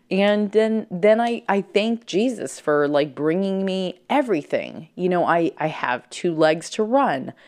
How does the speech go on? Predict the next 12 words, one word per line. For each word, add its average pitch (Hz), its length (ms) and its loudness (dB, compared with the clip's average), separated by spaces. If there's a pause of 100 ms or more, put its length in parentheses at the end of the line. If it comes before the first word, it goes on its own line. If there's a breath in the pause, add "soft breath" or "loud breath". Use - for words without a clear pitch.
(240 soft breath)
two - 300 0
eyes 151 360 0
to 190 120 -4
see, 156 520 -2 (580 soft breath)
nose 175 400 2
and 185 160 -4
mouth 180 380 -2
to 170 100 -10
smell 196 600 0
and 151 180 -6
taste, - 520 -4
and, 175 220 -4